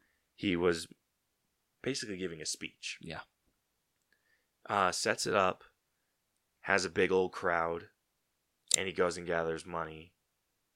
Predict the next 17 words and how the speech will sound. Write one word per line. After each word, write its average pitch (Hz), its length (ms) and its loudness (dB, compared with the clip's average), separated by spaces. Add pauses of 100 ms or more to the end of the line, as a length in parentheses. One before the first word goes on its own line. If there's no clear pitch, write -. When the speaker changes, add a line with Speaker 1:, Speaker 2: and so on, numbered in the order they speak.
(300)
Speaker 2:
Well, - 120 -4
Speaker 1:
But 104 80 2
then 131 100 4
Speaker 2:
sometimes 101 360 2
he 101 60 0
has 87 120 -6
big 85 220 -8
old 82 220 -12
crowds, 82 380 -6
sometimes, 87 560 -10
like, 87 160 -6
only 85 180 -8
three - 220 0
people 120 380 2
Speaker 1:
So, - 40 -2
Speaker 2:
showed 92 240 -2
up. 90 200 -6